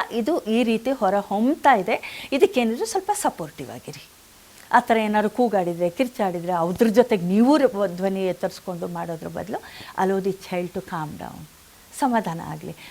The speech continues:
ಆಮೇಲೆ ಬೇಕಾದ್ರೆ ಪಕ್ಕ ಕೂರಿಸ್ಕೊಂಡು ಮಾತಾಡಿ, "ಯಾಕೆ ಹಿಂಗೆ ಮಾಡಿದೆ ನೀನು? ನಿಂಗೆ ತುಂಬ ಬೇಜಾರಾಗಿತ್ತಾ?"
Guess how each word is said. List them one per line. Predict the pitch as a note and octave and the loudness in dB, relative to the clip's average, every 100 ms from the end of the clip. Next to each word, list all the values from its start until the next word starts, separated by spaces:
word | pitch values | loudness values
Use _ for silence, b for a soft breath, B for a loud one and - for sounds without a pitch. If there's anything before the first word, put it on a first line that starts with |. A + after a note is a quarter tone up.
| - | -2
ಆಮೇಲೆ | A#3+ C4+ A#3+ | 2 2 -2
ಬೇಕಾದ್ರೆ | G3 G#3 G3 | -4 -4 -2
ಪಕ್ಕ | F3+ - | -4 -6
ಕೂರಿಸ್ಕೊಂಡು | E3+ F#3 - - F3 | -8 -10 -12 -10 -8
ಮಾತಾಡಿ, | D#3 D#3 E3+ F#3+ | -8 -10 -8 -4
"ಯಾಕೆ | B3 D#4+ - | -4 -6 -10
ಹಿಂಗೆ | F3 | -8
ಮಾಡಿದೆ | D#3 D3+ - | -8 -10 -14
ನೀನು? | D#3 D3+ D3 D#3 D#3 - - - - - - - - | -14 -12 -12 -14 -16 -20 -20 -20 -20 -20 -16 -16 -8
ನಿಂಗೆ | G#3 F#3+ | -4 -4
ತುಂಬ | G3+ F3 | -4 -4
ಬೇಜಾರಾಗಿತ್ತಾ?" | E3+ E3 D#3 D#3+ D3 C#3+ C#3+ - C#3+ D#3+ | -4 -4 -4 -4 -6 -8 -12 -12 -12 -12